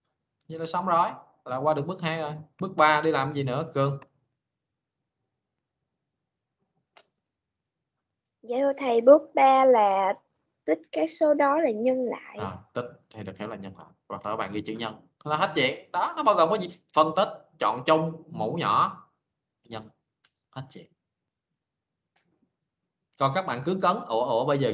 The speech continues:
Speaker 1: chung là lớn hay nhỏ? Ủa, chung hay riêng?" Mà các bạn chỉ cần cấn là xong rồi. Tại vì các bạn không nắm được nó. Mà không nắm được thì không thể giải quyết được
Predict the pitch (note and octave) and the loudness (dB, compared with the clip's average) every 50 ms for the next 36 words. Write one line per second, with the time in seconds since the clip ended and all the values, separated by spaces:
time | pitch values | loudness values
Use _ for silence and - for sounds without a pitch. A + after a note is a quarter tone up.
0 | G#2+ - C3+ C3 C3+ C#3 C3 A#2 G2+ G#2 A2 A2+ C#3+ F#3 F#3+ E3+ C#3 B2+ A#2 G2 | -2 -4 -4 -2 -2 -2 -2 -2 -2 -2 -2 -2 -2 -2 -4 -6 -6 -6 -6 -4
1 | G2+ A2+ D3 D3+ B2+ D3+ C#3 D#3 D3 D3 D3+ D#3 D3 C#3 C#3 D3 D3+ D3+ C#3 C3 | -2 -2 0 0 -2 2 2 2 2 2 0 -2 0 2 4 4 4 2 0 -2
2 | - - - G#2 G2+ G#2 G#2 F3 - - A2 - - C3+ C3 - B2 A2+ G#2+ - | -6 -6 -6 -4 -4 -4 -4 -4 -4 -2 -4 -4 -4 -4 -4 -2 -4 -4 -6 -2
3 | - - D3 E3+ G#3 B3 D#4+ - - G#2+ G#2 G2+ - A#2 A#2 A#2+ A#2 A2 G2+ F2+ | 4 4 4 4 2 -2 -6 -10 -8 -10 -8 -6 -2 -2 -2 -2 -4 -8 -8 -10
4 | - _ _ _ _ _ _ _ _ _ _ _ _ _ _ _ A2 G#2 G#2+ G#2 | -10 _ _ _ _ _ _ _ _ _ _ _ _ _ _ _ -20 -18 -16 -14
5 | C#3 C3+ G#2+ F#2 F#2 - F#2+ G2 G2 B2+ C3 C3 C#3 E3 F3+ E3 G#2+ - - G#2+ | -10 -10 -10 -10 -10 -12 -14 -14 -12 -12 -12 -10 -10 -8 -10 -10 -12 -14 -16 -20
6 | A2 A2 C#3+ - _ _ _ _ _ _ _ _ A2 G2 - A2+ A2+ A#2+ A#2+ C#3+ | -20 -20 -20 -20 _ _ _ _ _ _ _ _ -20 -18 -18 -16 -14 -14 -16 -14
7 | D3 A#2+ G2+ - - G#2+ - - - D3+ D3+ D#3 D#3+ D#3 D3+ C#3+ - - A#2 A#2 | -14 -14 -14 -14 -18 -20 -20 -14 -14 -12 -12 -12 -12 -14 -14 -16 -16 -18 -18 -16
8 | A2+ G2 G2+ _ - C#3+ C#3 _ _ | -16 -18 -18 _ -18 -18 -18 _ _